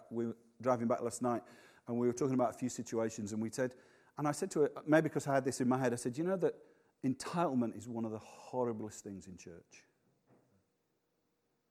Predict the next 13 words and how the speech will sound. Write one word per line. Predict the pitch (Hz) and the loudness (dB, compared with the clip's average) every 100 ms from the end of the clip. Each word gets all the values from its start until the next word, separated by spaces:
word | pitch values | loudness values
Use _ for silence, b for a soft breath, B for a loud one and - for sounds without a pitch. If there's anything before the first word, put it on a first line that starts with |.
| _ | _
You | 151 | 0
know, | 139 | 4
that | 156 | 6
entitlement | 175 170 160 185 160 127 120 | 4 2 6 6 6 2 0
that | 117 - | -6 -6
says | 127 117 110 - - _ _ _ _ _ _ _ _ _ _ _ _ _ _ _ _ - | 0 0 0 -6 -12 _ _ _ _ _ _ _ _ _ _ _ _ _ _ _ _ -4
leaders | 135 143 143 131 | 2 4 4 2
get | 139 131 | 0 0
a | 117 | -2
special | - - 135 120 135 120 | -6 -4 -4 -2 0 0
room, | 110 117 117 117 113 b b b b b b _ _ _ _ _ _ _ | 0 0 0 -2 -8 b b b b b b _ _ _ _ _ _ _
special | - - 120 139 110 | -10 -8 -8 -8 -10
treatment. | - 117 113 113 104 - | -4 -4 -4 -8 -10 -16